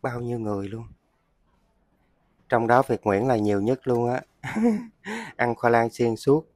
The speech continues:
ăn khoai lang trừ cơm xuyên suốt mùa thu luôn. Bây giờ đến lúc mình sẽ kiểm tra xem cái củ khoai lang to béo và cái củ khoai lang gầy nó như thế nào nha.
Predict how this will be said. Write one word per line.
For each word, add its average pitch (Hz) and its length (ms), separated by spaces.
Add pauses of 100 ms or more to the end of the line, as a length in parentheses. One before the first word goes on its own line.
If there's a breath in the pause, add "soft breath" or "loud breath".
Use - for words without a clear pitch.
(540)
ăn 120 160
khoai 117 160
lang 117 180
trừ 107 220
cơm 117 300
xuyên 120 240
suốt 156 280
mùa 113 120
thu 120 280
luôn. 120 260 (1600 loud breath)
Bây 113 140
giờ 107 120
đến 113 180
lúc 139 220 (160)
mình 101 120
sẽ - 140
kiểm 110 280
tra 123 220
xem 113 300
cái 127 120
củ 107 180
khoai 120 240
lang 110 200 (100)
to 117 320
béo 139 300 (460 loud breath)
và 101 160
cái - 140
củ 110 200
khoai 120 180
lang 113 160
gầy 98 260
nó 110 100
như 123 160
thế 120 140
nào 104 200
nha. 110 180